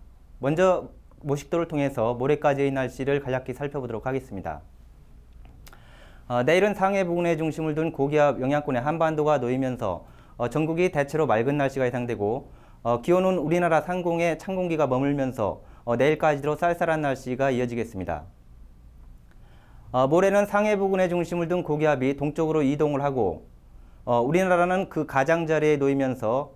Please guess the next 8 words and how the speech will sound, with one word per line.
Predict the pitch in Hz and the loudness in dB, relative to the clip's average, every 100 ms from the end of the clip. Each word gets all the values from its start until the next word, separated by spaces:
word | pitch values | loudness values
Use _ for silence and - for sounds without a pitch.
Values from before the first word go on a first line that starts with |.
| - | -8
전국이 | 135 143 156 160 - | -4 -2 0 -2 -2
구름 | 139 165 | -4 0
많은 | 156 151 | 2 2
날씨가 | 143 - 135 131 | 0 -2 0 0
예상됩니다. | 127 120 101 92 82 80 - - - - - - - - | 0 -4 -4 -6 -6 -10 -16 -20 -20 -20 -20 -20 -20 -10
어, | 123 123 | -2 -2
기온 | - 180 202 | 2 2 2
경향은 | 180 170 165 165 185 185 | 0 2 4 4 2 0